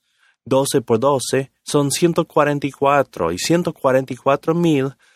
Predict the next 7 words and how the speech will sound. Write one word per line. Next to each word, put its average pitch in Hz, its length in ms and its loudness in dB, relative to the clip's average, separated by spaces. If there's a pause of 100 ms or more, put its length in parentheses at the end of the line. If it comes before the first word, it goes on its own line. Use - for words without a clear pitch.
(180)
representa 127 760 -2
el 127 100 0
número 156 340 0
completo 139 920 -2 (160)
de 131 80 0
los 139 260 -2
santos. 135 840 -6